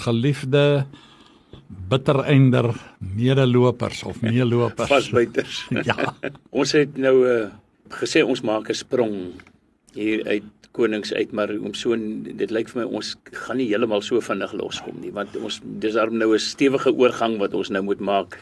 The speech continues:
Speaker 1: Ja.
Speaker 2: tot waar ons laas was.
Speaker 1: Nou kyk, as 'n mens nou oor 'n breërige stroom wil spring, jy weet, dan moet daar daarom so hier en daar 'n klip in die stroom lê dat jy kan s-,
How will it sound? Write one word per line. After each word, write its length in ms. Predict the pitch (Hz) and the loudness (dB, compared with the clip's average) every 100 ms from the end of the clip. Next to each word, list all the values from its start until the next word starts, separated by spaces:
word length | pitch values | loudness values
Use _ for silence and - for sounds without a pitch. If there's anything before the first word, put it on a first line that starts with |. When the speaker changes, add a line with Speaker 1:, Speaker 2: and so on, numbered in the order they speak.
| 120 | -6
Speaker 1:
Ja. 400 | 107 110 139 143 | -4 -2 -2 0
Speaker 2:
tot 160 | 107 | -2
waar 160 | 107 104 | 2 0
ons 180 | 104 - | 0 -4
laas 280 | 107 107 101 | -6 -6 -6
was. 240 | - - | -6 -2
Speaker 1:
Nou 80 | 131 | -4
kyk, 280 | 135 214 214 | -2 -2 0
as 160 | 196 170 | 0 0
'n 80 | 139 | 0
mens 300 | 151 165 - | 0 0 -2
nou 80 | 147 | -2
oor 180 | 131 127 | 0 0
'n 240 | 117 107 98 | -2 -4 -2
breërige 540 | 117 143 143 123 117 | 0 2 2 0 -4
stroom 560 | - - 143 143 139 120 | -6 -2 2 4 4 2
wil 220 | 107 101 | 0 -4
spring, 500 | - - 131 107 98 | -6 -4 -2 0 -2
jy 120 | 95 | -4
weet, 160 | 98 101 | -6 -6
dan 120 | 95 | -6
moet 140 | 101 | -6
daar 160 | 101 113 | -6 -6
daarom 300 | 113 135 139 | -4 -4 -2
so 100 | 127 | -2
hier 220 | 110 123 | -2 0
en 80 | 131 | 0
daar 240 | 107 104 | 0 -2
'n 100 | 107 - | -6 -4
klip 240 | 127 - | -6 -4
in 60 | 107 | -6
die 80 | 98 | -6
stroom 360 | - 117 101 | -8 -6 -6
lê 140 | 98 95 | -4 -6
dat 180 | 92 104 | -8 -10
jy 100 | 107 | -10
kan 300 | 104 104 90 | -8 -8 -10
s-, 400 | - - - | -12 -12 -14